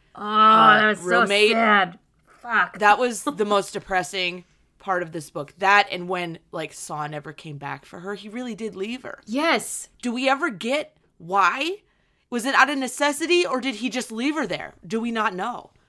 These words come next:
Speaker 1: I was gonna ask you your opinion on that, because that sequence in the book, they get betrayed by one of the characters, and you start to realize, oh,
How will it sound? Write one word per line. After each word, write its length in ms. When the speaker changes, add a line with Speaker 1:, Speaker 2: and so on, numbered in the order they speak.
Speaker 1:
I 120
was 140
gonna 260
ask 380
you 140
your 240
opinion 400
on 180
that, 220
because 500
that 220
sequence 500
in 80
the 80
book, 380
they 120
get 240
betrayed 500
by 180
one 180
of 80
the 100
characters, 880
and 500
you 140
start 260
to 100
realize, 600
oh, 280